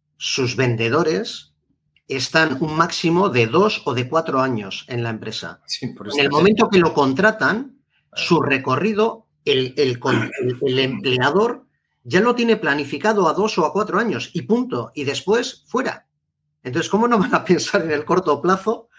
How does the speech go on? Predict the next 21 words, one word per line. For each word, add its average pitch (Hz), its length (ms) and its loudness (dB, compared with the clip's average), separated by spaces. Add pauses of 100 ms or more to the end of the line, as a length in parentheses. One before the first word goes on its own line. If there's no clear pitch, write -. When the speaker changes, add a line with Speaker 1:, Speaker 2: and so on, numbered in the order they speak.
(140)
Speaker 2:
Claro. - 160 -8
Speaker 1:
si - 160 -6
están 175 240 2
pensando 180 440 4
que 151 120 -2
esa 165 240 0
persona 190 360 0
solo 175 240 0
va 160 240 0
a 139 120 0
trabajar 151 400 0
con 151 180 0
él 208 140 0
dos 139 180 -6
años? 95 360 -14 (300)
Speaker 2:
Y 123 60 -4
además 123 260 2
que 165 100 0
es - 80 2
absurdo, 135 540 0
porque... 110 440 -4